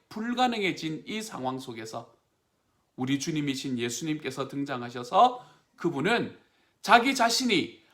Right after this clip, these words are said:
하나님 나라를 이 땅에 들여오고 있다라고 이야기하십니다. 우리가 돌아가는 것이 아니라 예수님께서는 그 하나님의 나라를, 우리의 고향을,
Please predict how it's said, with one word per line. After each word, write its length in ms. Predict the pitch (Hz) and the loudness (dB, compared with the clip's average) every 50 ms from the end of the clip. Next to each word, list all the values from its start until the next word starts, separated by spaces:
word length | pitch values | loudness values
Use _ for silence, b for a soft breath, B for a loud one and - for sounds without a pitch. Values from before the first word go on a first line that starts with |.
| b b | b b
하나님 680 | b - - - 311 302 285 294 277 247 233 208 190 175 | b -12 -4 0 2 4 4 4 4 4 2 0 -2 0
나라를 640 | 156 147 143 139 131 127 147 185 214 240 226 - - - _ _ _ - | 0 0 0 0 0 0 2 2 2 0 -2 -6 -10 -20 _ _ _ -6
이 260 | 220 226 226 226 - | -4 -4 -4 -4 -4
땅에 480 | - - 196 196 196 190 185 180 - - | -2 -2 0 0 0 0 0 -2 -4 -10
들여오고 680 | - - 233 262 269 285 294 269 - 220 180 175 185 156 | -8 -4 -2 0 0 2 0 0 0 -2 0 0 0 0
있다라고 800 | 151 - - - 135 127 127 - - - - 196 226 220 247 285 | -2 -4 -4 -2 -2 -2 -2 -4 -8 -4 -2 0 0 0 0 -2
이야기하십니다. 840 | 220 143 110 110 113 107 110 117 - - - - - - - - - _ _ _ _ _ _ _ _ _ _ _ _ _ _ _ _ _ b b b b b b | -2 -2 -4 -6 -8 -8 -10 -14 -14 -14 -16 -18 -20 -20 -20 -20 -20 _ _ _ _ _ _ _ _ _ _ _ _ _ _ _ _ _ b b b b b b
우리가 440 | 185 208 220 285 269 269 240 - | 0 4 8 10 12 12 10 10
돌아가는 580 | - 226 269 294 302 302 277 240 214 196 196 196 | 8 6 10 12 12 12 12 10 8 4 4 2
것이 240 | 180 156 147 - 147 | 2 0 0 -2 -2
아니라 540 | 131 135 170 190 175 143 120 120 117 - - b b b b b b b | -2 2 6 8 8 8 8 6 0 -10 -18 b b b b b b b
예수님께서는 840 | 165 165 170 170 247 226 233 226 220 - 202 196 208 202 196 196 180 | 6 6 6 6 4 2 0 0 2 2 2 4 4 2 2 0 -2
그 140 | - 208 220 | -2 -4 -2
하나님의 800 | 220 233 233 - 294 302 294 302 269 254 254 240 240 240 233 202 | -2 -2 0 2 6 8 10 10 8 8 6 4 4 2 2 6
나라를, 640 | 185 202 254 277 262 226 185 156 127 113 - - b b b b b b b | 8 8 10 10 10 8 6 4 0 0 -4 -10 b b b b b b b
우리의 500 | - 190 202 226 254 254 233 220 220 - | -6 -2 0 2 4 4 4 4 2 2
고향을, 680 | - 233 254 277 285 302 285 262 233 180 131 - B | 0 0 4 8 8 8 8 8 6 4 4 2 B